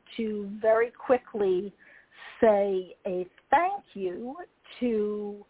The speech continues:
um, Massachusetts Representative Ayanna Pressley and to, I believe he's New York Representative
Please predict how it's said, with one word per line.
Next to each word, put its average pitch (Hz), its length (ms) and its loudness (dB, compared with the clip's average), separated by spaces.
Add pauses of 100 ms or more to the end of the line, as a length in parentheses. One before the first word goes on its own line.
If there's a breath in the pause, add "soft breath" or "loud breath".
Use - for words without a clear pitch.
(460 soft breath)
um, 185 500 2
Massachusetts - 800 0 (120)
Representative 208 840 0 (160)
Ayanna 202 520 0
Pressley 214 580 0 (1000 soft breath)
and 208 580 6 (460)
to, 214 840 2 (640)
I 185 160 0
believe 190 380 -2
he's 208 220 2
New 202 260 4
York 208 680 4 (240)
Representative 202 1200 -2